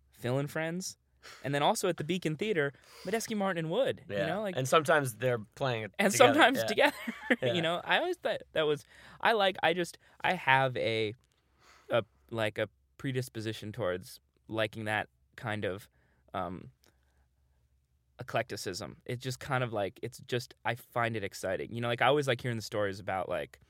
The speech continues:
Speaker 1: when Charles Lloyd or Miles Davis opens for, you know,
Speaker 2: Yeah.
Speaker 1: The Doors at,
Speaker 2: Yeah.
Speaker 1: you know, at the Fillmore or something, you know, like, that kind of stuff is always, to me, that's like, I don't know, I can't, I'm still figuring out why,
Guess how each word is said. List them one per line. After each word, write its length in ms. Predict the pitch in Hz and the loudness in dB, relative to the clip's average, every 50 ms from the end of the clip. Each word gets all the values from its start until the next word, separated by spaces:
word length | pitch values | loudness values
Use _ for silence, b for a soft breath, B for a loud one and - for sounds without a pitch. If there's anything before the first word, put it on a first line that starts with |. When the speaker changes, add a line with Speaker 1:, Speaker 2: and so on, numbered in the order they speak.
| b b b b b b b b b b b b b b b - | b b b b b b b b b b b b b b b -12
Speaker 1:
when 500 | 98 104 101 101 101 101 104 101 101 - _ _ _ _ _ _ _ _ _ _ _ _ b b b b b b - | -8 -6 -4 -4 -4 -4 -6 -6 -8 -10 _ _ _ _ _ _ _ _ _ _ _ _ b b b b b b -8
Charles 360 | - - 127 123 127 117 117 | -2 0 2 2 2 2 2
Lloyd 440 | 127 123 120 117 120 110 104 104 - - | 2 2 4 4 4 2 2 0 -4 -6
or 480 | - 113 113 110 107 107 107 101 101 b b b b b | -4 -2 -2 0 0 0 0 -2 -2 b b b b b
Miles 280 | 127 127 120 113 113 113 | -4 -2 -2 -2 -2 -2
Davis 460 | - 117 117 110 98 104 101 - - - - | 0 0 0 0 0 -2 -2 -4 -6 -6 -4
opens 420 | 127 123 - - 120 110 107 - | -4 -4 -4 -4 -6 -6 -6 -8
for, 460 | - - - 113 107 104 104 104 101 - - | -10 -8 -6 -4 -2 0 0 0 0 -2 -4
you 140 | 110 113 110 | -6 -6 -4
know, 260 | 110 107 101 101 101 | -2 -2 -2 -2 -4
Speaker 2:
Yeah. 200 | 87 - - - - - b b b b - | -6 -8 -12 -14 -16 -20 b b b b -10
Speaker 1:
The 60 | - 123 | -8 -2
Doors 560 | 107 127 120 117 117 110 101 92 80 - - - | 0 2 2 4 4 2 2 0 -2 -8 -10 -10
at, 120 | - 107 - - - | -10 -10 -10 -12 -12
Speaker 2:
Yeah. 200 | - - - 123 | -12 -12 -10 -6
Speaker 1:
you 120 | 131 123 113 | -6 -4 -2
know, 180 | 107 107 107 110 | -2 -2 0 -2
at 140 | 104 - | -2 -2
the 240 | - 104 101 98 - - _ _ _ - | -4 -4 -4 -4 -6 -10 _ _ _ -12
Fillmore 500 | - - 120 120 117 117 113 101 92 87 | -6 -4 -2 -2 0 -2 -2 0 -2 -2
or 60 | 98 | -2
something, 380 | - - 101 98 98 101 107 107 | -4 -4 -8 -8 -8 -8 -6 -6
you 60 | 113 120 | -4 -2
know, 80 | 120 | -2
like, 160 | 117 107 113 - | -2 -2 -2 -2
that 200 | 131 135 135 - | -2 -2 -4 -6
kind 260 | - - 135 131 131 | -8 -4 -2 -2 -2
of 60 | 120 | -4
stuff 260 | - - 156 147 143 143 | -4 -4 -6 -6 -6 -8
is 100 | 147 170 | -8 -6
always, 220 | 190 220 226 220 | -4 -4 -4 -6
to 100 | - - | -8 -8
me, 100 | 190 196 190 | -8 -8 -8
that's 180 | 190 - - | -8 -8 -8
like, 220 | - 247 240 - b b b b b b b b - | -8 -10 -10 -12 b b b b b b b b -4
I 40 | 139 | -2
don't 60 | 160 | -2
know, 120 | 165 156 - | 0 -2 -2
I 80 | 139 | -4
can't, 260 | 143 - - - - | -8 -8 -10 -10 -10
I'm 440 | - _ _ _ _ _ _ _ - | -12 _ _ _ _ _ _ _ -6
still 120 | - - 196 | -2 -2 -2
figuring 280 | - 180 175 165 160 156 | 0 0 -2 0 0 0
out 160 | 143 117 101 | 0 0 0
why, 500 | 98 104 101 110 131 151 180 180 202 | 0 0 2 2 0 0 0 -2 -2